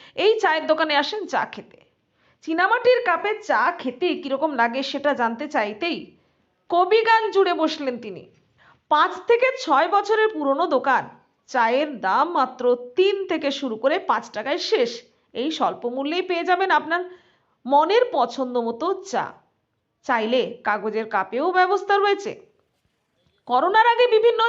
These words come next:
চায়ের দোকানে দেখা যেত চীনামাটির কাপ, তবে বিভিন্ন স্বাস্থ্যবিধি এবং সচেতনতার কারণে চীনামাটির কাপ এড়িয়ে চলেন বেশিরভাগ মানুষ। এমনটাই জানালেন দোকানের কর্ণধার কার্তিক পাল।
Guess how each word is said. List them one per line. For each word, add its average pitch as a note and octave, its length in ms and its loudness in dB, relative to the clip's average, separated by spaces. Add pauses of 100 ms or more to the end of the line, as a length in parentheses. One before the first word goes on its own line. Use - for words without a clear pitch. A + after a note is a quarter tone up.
চায়ের G4 260 2
দোকানে G4+ 240 2
দেখা F4 240 2
যেত F#4 240 -2
চীনামাটির C4 420 -2
কাপ, G#3 200 0 (160)
তবে A3+ 220 0
বিভিন্ন F#4+ 420 0
স্বাস্থ্যবিধি D4 880 -2
এবং B3 260 0 (300)
সচেতনতার C#4+ 840 -2
কারণে A#3+ 440 -2
চীনামাটির C#4+ 540 0
কাপ D4 200 2 (100)
এড়িয়ে B3+ 360 0
চলেন C#4+ 460 0
বেশিরভাগ A3 540 -4
মানুষ। F3 420 -6 (460)
এমনটাই D4 540 0
জানালেন G4 420 0
দোকানের F#4 360 0
কর্ণধার E4 480 2
কার্তিক A#3 580 -4 (140)
পাল। C#3+ 220 0